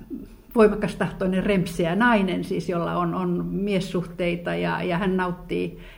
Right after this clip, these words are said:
kehostaan niin kuin loppuun asti, kunnes sitten tulee tää syöpä.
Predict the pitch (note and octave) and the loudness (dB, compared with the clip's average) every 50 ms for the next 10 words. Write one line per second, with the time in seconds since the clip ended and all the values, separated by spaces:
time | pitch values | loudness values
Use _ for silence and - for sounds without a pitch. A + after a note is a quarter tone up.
0 | - - G3+ F3 F3+ E3+ - - - E3+ E3 F3 F#3 F#3+ F#3+ F3 F3+ F#3 F#3+ F#3 | -2 2 4 4 4 4 2 0 -4 -4 -2 -2 -2 -2 -2 -2 -2 0 0 0
1 | F3 - - - - - - - A3 G#3 G3+ G#3+ - - F#3+ F#3+ F#3+ F3+ F3 - | -2 -4 -8 -16 -18 -18 -4 2 4 4 4 4 0 -2 0 2 2 2 0 -2
2 | - E3+ - - F#3+ F3+ F3 E3 E3 E3+ F3 F3 D3 - E3 E3 - D#3 - - | -4 -6 -6 -4 -4 -4 -4 -4 -4 -6 -8 -8 -8 -8 -8 -8 -8 -8 -8 -8
3 | - D#3+ - - D#3+ E3+ - G#3+ F#3+ E3+ E3 - - E3+ | -10 -10 -8 -6 -6 -4 0 0 0 0 0 -4 -6 -8